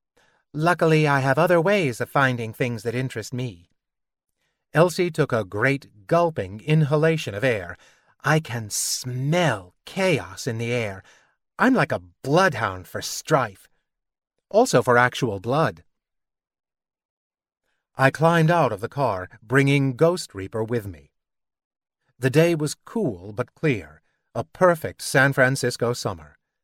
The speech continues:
It should have been awkward to get out of a car dragging a six-foot spear behind me, but I didn't have any trouble at all. Still,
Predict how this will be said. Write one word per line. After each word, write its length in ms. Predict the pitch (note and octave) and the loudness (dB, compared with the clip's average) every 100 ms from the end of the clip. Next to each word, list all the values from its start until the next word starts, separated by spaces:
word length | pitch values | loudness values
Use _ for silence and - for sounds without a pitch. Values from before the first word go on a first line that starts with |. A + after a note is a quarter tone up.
| _ _ _ _ _ _ _ | _ _ _ _ _ _ _
It 120 | D#3 - | -6 0
should 160 | B3+ | 2
have 120 | A3+ | 2
been 160 | D3+ D#3+ | 4 2
awkward 480 | D3 F3+ F3 G2 F#2 | 4 4 2 -4 -6
to 100 | A2+ | -2
get 180 | B2+ B2+ | 2 2
out 140 | A#2 | 0
of 80 | G#2+ | -2
a 60 | |
car 380 | - E3 C#3 G#2 | -2 0 2 2
dragging 460 | G2 B2+ C3 B2 G2+ | 0 4 4 2 -6
a 100 | F2+ | -6
six-foot 520 | - B2 - A2+ - | -2 -2 -4 -6 -6
spear 340 | - E3+ B2 | -4 0 0
behind 400 | G#2+ G2+ C#3 C3+ | 0 0 0 0
me, 140 | F#2 F2+ _ _ _ _ - | -4 -14 _ _ _ _ -4
but 140 | C3 | -2
I 120 | F3+ A#3+ | 0 0
didn't 180 | G#3 D#3+ | 0 2
have 160 | D#3 | 4
any 180 | D#3+ D#3+ | 4 2
trouble 400 | - A3 C3 G2+ | 2 2 2 2
at 80 | C3 | 4
all. 420 | D3 F2+ - _ _ _ _ _ _ | 4 4 -4 _ _ _ _ _ _
Still, 400 | - C#3+ G#2+ F2 | -2 0 0 -4